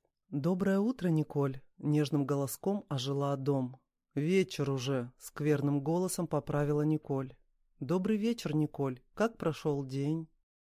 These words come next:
"Замечательно!" "Николь, музыку включить?" Тут бы удивиться, он искусно скрывался почти весь день, но Николь была настроена на другую волну, воинственную. "Да заткнись ты! Отключись!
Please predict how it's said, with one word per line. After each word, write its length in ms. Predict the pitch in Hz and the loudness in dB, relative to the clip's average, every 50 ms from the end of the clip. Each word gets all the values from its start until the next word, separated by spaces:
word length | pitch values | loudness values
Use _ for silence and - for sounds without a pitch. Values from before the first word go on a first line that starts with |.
| _ _ - | _ _ -10
"Замечательно!" 1000 | 139 131 147 156 160 165 160 - - - 156 147 135 - 147 127 127 127 127 131 - _ _ _ _ _ _ _ - | -4 0 2 2 2 2 0 -2 0 0 0 0 0 -2 -6 -6 -6 -6 -8 -10 -16 _ _ _ _ _ _ _ -4
"Николь, 480 | 170 196 190 - - 175 156 139 123 - _ - | -2 -2 -2 -2 0 2 2 0 0 -6 _ -6
музыку 400 | - 185 208 208 - - - 214 | 0 0 0 0 0 -4 -8 -10
включить?" 580 | - - - 220 226 220 - 285 277 - - - _ _ _ _ _ _ _ _ _ _ - | -8 -4 -2 -2 -2 -2 -2 -2 -4 -4 -6 -14 _ _ _ _ _ _ _ _ _ _ -12
Тут 180 | - 156 151 | -8 -8 -6
бы 140 | 143 143 165 | -4 -2 -2
удивиться, 680 | 165 156 160 185 180 233 247 233 233 - - - 123 113 _ _ _ _ - | -2 -2 -2 -2 0 0 0 0 -2 -8 -10 -10 -10 -10 _ _ _ _ -4
он 140 | 143 143 151 | -2 0 0
искусно 440 | 151 - - - 202 220 - - 180 | -2 -4 -6 -6 -6 -6 -4 -4 -6
скрывался 540 | - - - - 156 135 165 190 196 - - | -6 -6 -4 -4 -2 0 0 -2 -2 -2 -4
почти 460 | - - 139 - - - - - 190 | -4 -4 -4 -4 -8 -10 -6 -6 -2
весь 260 | 170 165 143 131 131 | -2 0 -2 -2 -4
день, 360 | 120 123 147 160 180 208 208 - _ _ _ _ _ | -6 -4 -2 0 0 -2 -4 -6 _ _ _ _ _
но 180 | - 147 156 165 | 0 2 2 2
Николь 380 | 170 170 170 - - 247 247 | 2 0 -2 0 0 2 2
была 300 | 226 196 214 214 214 214 | 2 2 2 2 4 2
настроена 640 | 208 196 185 - - - - 190 208 214 208 202 190 | 2 0 -2 -4 -6 -4 0 2 2 2 2 2 0
на 120 | 185 180 | 0 -2
другую 460 | 165 156 160 165 156 156 175 180 180 | -2 -2 -4 -4 -2 -2 0 0 0
волну, 480 | 165 170 175 175 170 165 147 131 120 - _ _ _ | 2 0 0 0 0 0 -2 -2 -6 -10 _ _ _
воинственную. 1000 | 139 143 175 180 170 156 135 127 - - - - 131 131 131 127 123 123 135 - _ _ _ _ _ - | -2 0 2 4 4 2 2 0 -2 -8 -6 -4 -2 -2 -2 -2 -4 -6 -8 -14 _ _ _ _ _ -8
"Да 200 | 127 123 143 143 | -4 -2 -2 0
заткнись 640 | 135 156 165 156 - - 208 220 233 220 - - - | 2 0 0 0 -2 2 4 4 6 4 4 0 -2
ты! 280 | - 147 135 123 - - _ _ _ _ | -2 -2 -2 -2 -6 -12 _ _ _ _
Отключись! 840 | - 151 151 - - 190 214 208 - - - 196 151 123 - - | -4 -4 -4 -2 0 0 0 0 -2 -2 -2 0 -2 -2 -6 -12